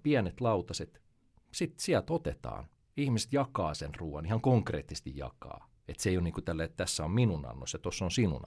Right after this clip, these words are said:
annos. Ja mä tykkään siitä tavasta tosi paljon. Se on jotenkin jälleen kerran, se niinku tuo ihmiset paljon lähemmäs. Ö, ja, ja, ja tää, tässä ravintolassa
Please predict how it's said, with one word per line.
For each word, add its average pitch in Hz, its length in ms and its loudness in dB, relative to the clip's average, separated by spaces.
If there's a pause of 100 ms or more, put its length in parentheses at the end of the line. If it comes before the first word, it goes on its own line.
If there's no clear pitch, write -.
annos. - 240 -20 (640)
Ja 92 60 0
mä 92 60 2
tykkään 87 400 2
siitä 76 240 -4
tavasta 69 280 -4
tosi - 200 -8
paljon. 55 340 -6 (800)
Se 120 100 6
on 117 100 10
jotenkin 120 340 6
jälleen 107 300 8
kerran, 92 280 2
se 92 100 0
niinku 85 180 -2
tuo 92 160 2
ihmiset 85 240 -2
paljon 82 240 2
lähemmäs. 80 500 -6 (1400)
Ö, 82 40 -6 (640)
ja, 87 360 0 (680)
ja, 90 200 0
ja 95 120 2
tää, 113 280 2 (100)
tässä 131 220 0
ravintolassa 92 720 0